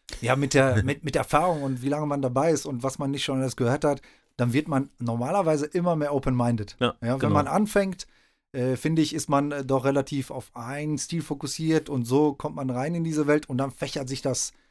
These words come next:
Speaker 2: Richtig.
Speaker 1: auf,
Speaker 2: Mhm.
Speaker 1: ne? Aber ich würde halt jedem da draußen empfehlen, wenn er vor allem, äh, jemand seine D-J-Karriere gerade startet und relativ jung ist, dann würde ich ihm empfehlen, wenn er eine Marke aufbauen will um seine Person herum oder ein Projekt,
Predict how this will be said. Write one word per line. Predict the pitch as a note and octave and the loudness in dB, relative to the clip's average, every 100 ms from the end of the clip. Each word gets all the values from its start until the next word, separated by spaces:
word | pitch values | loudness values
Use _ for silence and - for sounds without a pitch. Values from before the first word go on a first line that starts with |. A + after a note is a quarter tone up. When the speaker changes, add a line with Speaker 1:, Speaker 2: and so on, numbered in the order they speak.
| _ - | _ -10
Speaker 2:
Richtig. | F#2+ F#2+ A#2+ | -6 -4 2
Speaker 1:
auf, | C#3 C3+ G#2 - | 4 4 0 -10
Speaker 2:
Mhm. | G#2 | -4
Speaker 1:
ne? | G#2 A#2+ C#3+ - - - | -2 -2 -6 -12 -20 -10
Aber | B2+ C3 | -4 0
ich | C3+ C3+ | 2 2
würde | D3+ | 2
halt | B2 A2+ | 0 0
jedem | B2 F#3+ | -2 0
da | F3 | -2
draußen | D3+ E3 - | 0 -2 -2
empfehlen, | D#3 C3+ D3+ D#3+ C3+ | -6 -4 -4 -2 -2
wenn | C#3+ | 0
er | E3 D#3+ D#3 D3+ | 0 -2 -2 -4
vor | C3+ D3 | -4 -6
allem, | D3 C#3+ C#3+ | -6 -8 -10
äh, | C#3 | -10
jemand | D3 D3 C#3 C#3 C3 | -10 -6 -2 -2 0
seine | C3+ C3+ C3 B2+ - | 0 0 0 -2 -8
D-J-Karriere | C#3 C#3 C3+ C3 B2 C#3 C3+ | -6 -2 0 0 0 2 0
gerade | C3 B2+ B2+ | 0 -2 -2
startet | - C#3 D#3 C3+ | -2 -2 -2 -2
und | C3 | 0
relativ | C3+ C3 C3 A#2+ | 0 0 -2 -2
jung | D#3 D#3+ | -2 -2
ist, | B2 | -2
dann | A#2+ | -2
würde | C3+ C3+ | -2 -2
ich | |
ihm | C3 | 0
empfehlen, | C3 B2 C3+ C3+ B2+ _ _ _ _ | 0 2 2 0 -2 _ _ _ _
wenn | B2+ D#3+ | 0 2
er | |
eine | E3 D3+ | 4 2
Marke | C#3 C#3 D3+ | 4 2 2
aufbauen | C3+ C3 B2 B2+ B2+ | -2 0 0 0 2
will | B2+ C#3 | 2 2
um | C3+ | 2
seine | B2+ C3 | 0 -2
Person | A#2 B2 B2+ C#3+ | 0 0 0 0
herum | C3 B2+ C3 | 0 -2 -4
oder | B2+ B2 | -4 -4
ein | B2 | -6
Projekt, | - B2+ B2+ B2+ | -4 -2 -2 -4